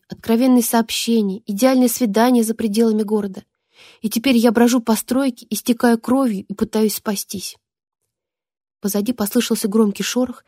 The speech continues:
я испуганно обернулась. Кусты у кованого забора в нескольких метрах от меня сильно качались, но никого не было. "Бродячая собака или лиса", решила я и пошла дальше,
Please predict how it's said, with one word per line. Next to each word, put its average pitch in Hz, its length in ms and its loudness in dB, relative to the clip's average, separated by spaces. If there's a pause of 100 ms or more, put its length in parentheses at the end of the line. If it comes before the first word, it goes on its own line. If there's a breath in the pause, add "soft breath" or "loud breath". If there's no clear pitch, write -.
я 214 140 0
испуганно 208 420 -2
обернулась. 196 600 -4 (880)
Кусты - 400 -2
у 233 80 2
кованого 214 500 2
забора 202 400 0
в 202 80 -2
нескольких 208 520 -2
метрах 208 340 -2
от 196 140 -6
меня 214 220 0
сильно 202 320 -2
качались, 196 600 -8 (460)
но 190 60 0
никого 202 360 -2
не 196 160 0
было. 180 240 -12 (1120)
"Бродячая 226 420 0
собака 226 480 0
или 226 240 2
лиса", 190 480 -6
решила 196 340 -6
я 208 340 -4
и 196 60 -8
пошла 196 320 -4
дальше, 180 480 -6